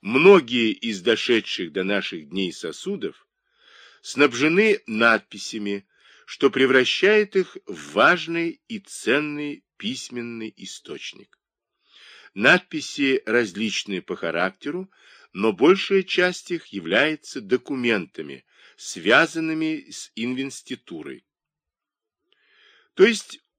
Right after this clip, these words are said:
утверждением наследника, умершего владетельного аристократа или сановника, в его правах на владение, титул и тому подобное. Торжественные обряды такого рода описаны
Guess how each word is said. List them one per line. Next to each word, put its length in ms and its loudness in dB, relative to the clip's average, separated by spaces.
утверждением 1120 2
наследника, 1080 -6
умершего 920 -4
владетельного 920 -4
аристократа 1080 -8
или 160 -10
сановника, 800 -8
в 60 -20
его 340 2
правах 680 2
на 180 -4
владение, 880 -6
титул 680 -6
и 100 -14
тому 260 -10
подобное. 580 -18
Торжественные 760 4
обряды 400 6
такого 420 0
рода 340 2
описаны 840 -6